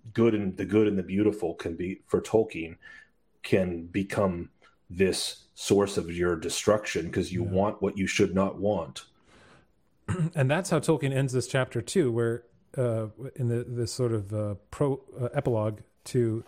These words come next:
Speaker 2: the Akallabeth, he writes, "And tales and rumors arose along the shores of the sea concerning mariners, and men forlorn upon the water who by some fate or grace or favor of the Valar had entered in upon the straight way and seen the face of the world sink below them"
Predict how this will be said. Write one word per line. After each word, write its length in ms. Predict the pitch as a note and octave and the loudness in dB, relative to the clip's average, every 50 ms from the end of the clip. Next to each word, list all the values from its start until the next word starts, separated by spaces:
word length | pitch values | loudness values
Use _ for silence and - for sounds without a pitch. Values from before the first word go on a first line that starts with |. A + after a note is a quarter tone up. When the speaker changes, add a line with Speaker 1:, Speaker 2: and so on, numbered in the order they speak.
| - B2 | -6 -4
Speaker 2:
the 120 | A2+ A2+ | -2 -2
Akallabeth, 500 | - - - C3+ B2+ G#2 G#2+ G2+ G2 F#2+ - | -2 0 0 0 0 0 -2 -4 -6 -6 -4
he 100 | - B2 | -2 0
writes, 300 | A#2 A#2 A2 G#2 - - - - - - - - - | 0 0 0 -2 -6 -10 -16 -16 -18 -18 -20 -8 -4
"And 120 | - C3 - | -2 0 2
tales 280 | - F3 F3+ F3+ E3 | 2 4 4 4 2
and 80 | E3 D#3 | 2 2
rumors 300 | D3 D3+ D3+ D3 C#3 B2+ | 2 2 2 2 2 2
arose 360 | C3 B2 B2+ B2+ C3+ C3+ B2+ | 4 4 4 4 4 2 2
along 240 | C3+ B2 B2 B2 B2+ | 2 2 2 2 0
the 60 | A#2 | 0
shores 400 | - - - C#3+ C3+ C3 C3+ B2 B2+ | -2 0 2 2 4 4 2 0 0
of 60 | B2+ | -2
the 100 | C3 B2 | -2 -2
sea 220 | - - C3 B2 A#2+ | -2 0 -2 0 0
concerning 460 | - B2 A2+ - - B2+ B2 A#2+ A#2 | 0 0 0 2 2 2 2 2 2
mariners, 440 | A2+ A#2 A#2 A#2 A2+ A2 A2 G2+ - - - - - - - | 2 2 2 2 2 2 0 -2 -4 -8 -20 -20 -20 -6 0
and 160 | B2 A#2+ A#2+ | 2 4 4
men 200 | B2+ C#3 D#3+ E3 | 4 4 4 2
forlorn 520 | - - D#3 D3 D3 C3+ B2+ C3+ C#3+ D3 C#3+ | 2 4 4 4 4 4 4 4 2 2 2
upon 260 | B2+ - - C3+ C3+ | 0 0 0 0 2
the 80 | C3 A#2 | 2 2
water 340 | A2+ A#2 B2 B2+ B2 B2+ G#2 | 4 4 2 2 2 2 2
who 140 | - C3+ | 0 0
by 140 | B2+ B2+ A#2 | 0 0 0
some 200 | - - B2+ A2+ | 0 0 -2 -2
fate 360 | F#2+ - - D#3+ F3+ G#3+ - - - | -2 0 2 2 2 2 0 -4 0
or 140 | F#3 F#3 | 2 2
grace 460 | E3+ B2+ B2 C3 C3 C#3+ C#3 - - - - | 2 4 4 2 2 2 0 -4 -8 -8 -4
or 100 | - A#2+ G#2 | -2 -2 -2
favor 340 | - - B2 C3 C3 C#3 | 0 0 0 2 2 2
of 100 | C#3+ C#3+ | 0 2
the 80 | C#3+ C3 | 2 0
Valar 400 | G#2 G2+ G2+ G2 F#2+ F#2 G2 F#2+ - - - - - - - - - _ _ _ _ _ _ _ - | 0 0 -2 -2 -2 -4 -4 -6 -8 -12 -20 -20 -20 -20 -20 -20 -20 _ _ _ _ _ _ _ -6
had 300 | - - C#3+ C#3 D3+ - | 0 2 2 2 2 2
entered 320 | E3 E3 F3 - F#3 F3 E3 | 0 0 2 4 4 4 4
in 80 | D3 | 2
upon 280 | D3 A#2+ - C3+ C3+ B2+ | 0 0 0 0 0 0
the 60 | A2+ | 0
straight 460 | - - - - - G#3+ A3 - - - | -2 -4 -2 0 2 2 2 0 0 0
way 340 | A#2+ B2 A2 G#2+ A2 A2 - | 0 2 2 0 -2 -2 0
and 140 | B2+ A#2+ A#2+ | 0 0 0
seen 280 | - - E3 E3 F3 E3+ | 2 2 2 4 4 2
the 60 | D3+ | 0
face 300 | - - D3+ D3 C3+ - | 0 -2 -2 0 0 0
of 80 | C#3+ | 0
the 60 | C3 C3 | 2 2
world 240 | A#2+ B2 A#2+ A#2 - | 4 4 2 2 0
sink 320 | - - - F3 F#3+ - | -2 0 0 0 0 0
below 280 | - D#3+ C3 B2+ A#2+ A#2+ | 0 2 2 4 4 2
them" 300 | A2 A2+ A#2+ C3 C3 | 2 0 0 -2 -2